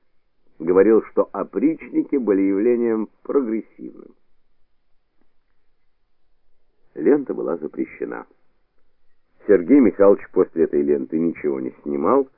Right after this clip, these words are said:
и занимался только преподаванием и разработкой теоретических вопросов. Вторая серия Ивана Грозного пролежала четырнадцать лет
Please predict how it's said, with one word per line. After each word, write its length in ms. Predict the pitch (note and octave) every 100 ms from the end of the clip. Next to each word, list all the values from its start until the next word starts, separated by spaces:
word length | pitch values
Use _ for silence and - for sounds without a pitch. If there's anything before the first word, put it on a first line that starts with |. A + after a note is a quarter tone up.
| _ _ _ -
и 100 | F#2
занимался 560 | F2+ F2 A2 D3 -
только 320 | - G#2+ -
преподаванием 1000 | E2+ - - D2+ - E2+ C3+ B2+ A#2+ A#2 -
и 80 | D2+
разработкой 760 | D2 B1+ A#1 A#1 F2+ - F2+ E2 -
теоретических 840 | B1 A1 - C#2+ - _ - -
вопросов. 480 | A1+ A1+ A#1+ A1 _ _ _ _ _ _ - _ _ _ _ _ _ _ _ _
Вторая 580 | _ - C2+ G#2+ B2 G#2 -
серия 380 | G2+ A#2+ G2 F2+
Ивана 320 | E2+ A2+ F#2
Грозного 560 | D2 G2 A#2+ F2 G#2
пролежала 680 | F2 E2+ F2 F2 G#2+ B2 A2
четырнадцать 1040 | - - F2+ D#3 F3+ D#3 D3+ C3+ - A#2
лет 300 | A2+ C3+ C3